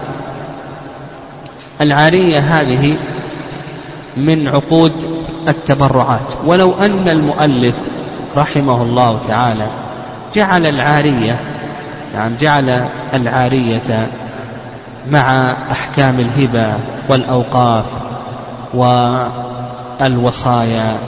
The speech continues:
إلى آخره مع أحكام التبرعات لكان أحسن، فعقد العارية هذا من عقود التبرعات. <clears throat>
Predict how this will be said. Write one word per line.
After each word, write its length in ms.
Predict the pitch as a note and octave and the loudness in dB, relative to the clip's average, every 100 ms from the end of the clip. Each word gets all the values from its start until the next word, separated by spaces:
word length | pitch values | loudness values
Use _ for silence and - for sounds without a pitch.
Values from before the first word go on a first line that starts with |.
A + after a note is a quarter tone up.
| - | -2
إلى 180 | E3 C3+ | 2 2
آخره 320 | - C#3 A#2 A2+ A2 | 2 0 0 -2 -4
مع 60 | |
أحكام 340 | - - C#3+ C3 | -6 0 2 2
التبرعات 720 | B2 A#2+ A#2+ A#2 A2+ E3 F3+ - | 0 0 0 2 2 2 0 -4
لكان 280 | D#3 F3+ D3+ | -2 0 0
أحسن، 440 | - D3+ - - - - - - - - - - | 0 -2 -4 -6 -8 -10 -12 -14 -14 -16 -12 -2
فعقد 880 | A#2+ A#2 A#2+ - - - E3 F3 - | 0 0 -2 -6 -10 0 2 2 0
العارية 640 | C3 B2+ C3+ D3+ C3+ C3+ C#3+ - - - - | 0 2 2 2 2 0 -2 -4 -8 -8 0
هذا 300 | C#3+ A#2 A#2 | 2 4 2
من 220 | A2+ C#3+ B2+ | 2 2 2
عقود 380 | B2+ D3 D3 D#3+ - - - - - - | 0 4 4 4 -2 -8 -8 -10 -8 -6
التبرعات. 800 | C#3+ - A2 G#2+ F#2+ G2 F2 - - - - - - - - - - - - - - - | -4 -2 -2 -2 -4 -4 -6 -10 -14 -14 -16 -16 -16 -18 -18 -18 -18 -18 -20 -20 -20 -6
<clears throat> 140 | A#2+ | 0